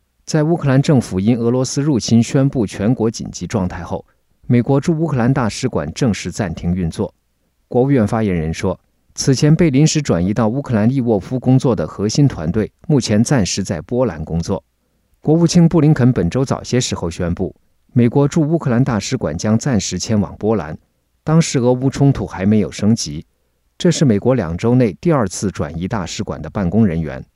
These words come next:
本月中旬，国务院宣布把使馆员工从乌克兰首都基辅转移到距俄乌边境更远的利沃夫。国务院周四强调，大使馆仍然可以通过多种方式远程办公，继续跟乌克兰内外的人士沟通和协调。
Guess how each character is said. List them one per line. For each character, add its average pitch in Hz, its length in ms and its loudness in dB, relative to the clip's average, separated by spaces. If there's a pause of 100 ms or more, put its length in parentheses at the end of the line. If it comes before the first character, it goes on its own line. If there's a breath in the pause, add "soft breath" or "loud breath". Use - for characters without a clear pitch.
(520)
本 104 140 4
月 104 160 4
中 131 180 2
旬， 85 280 -4 (400)
国 139 160 -2
务 156 60 2
院 151 180 4
宣 143 200 2
布 147 160 0
把 87 160 -4
使 - 220 -4
馆 82 200 -2
员 85 180 0
工 113 200 4
从 110 240 2
乌 143 80 -4
克 131 120 -4
兰 113 140 2
首 80 200 -4
都 107 160 -2
基 147 240 0
辅 78 240 -10 (200)
转 92 240 0
移 107 100 2
到 117 180 0
距 113 220 -4
俄 92 160 0
乌 131 160 0
边 143 220 4
境 139 220 4
更 131 200 4
远 90 200 -4
的 78 120 -10
利 90 140 -4
沃 82 160 -2
夫。 98 280 -8 (680)
国 131 140 0
务 147 60 2
院 143 160 4
周 139 180 2
四 139 160 -2
强 78 220 -8
调， 85 280 -8 (300)
大 165 140 0
使 147 180 -2
馆 104 200 2
仍 113 160 6
然 123 140 4
可 123 140 -2
以 101 80 -2
通 110 200 2
过 104 160 0
多 147 200 0
种 85 180 -2
方 104 220 -2
式 107 220 -4
远 78 240 -10
程 90 200 -4
办 92 180 -4
公， 95 200 0 (460)
继 180 180 2
续 127 160 -2
跟 131 220 2
乌 151 100 2
克 131 140 -4
兰 101 160 4
内 123 120 6
外 95 160 -2
的 82 120 -6
人 78 200 -2
士 - 180 -4
沟 110 220 -2
通 104 200 2
和 82 180 -4
协 85 240 -6
调。 76 300 -12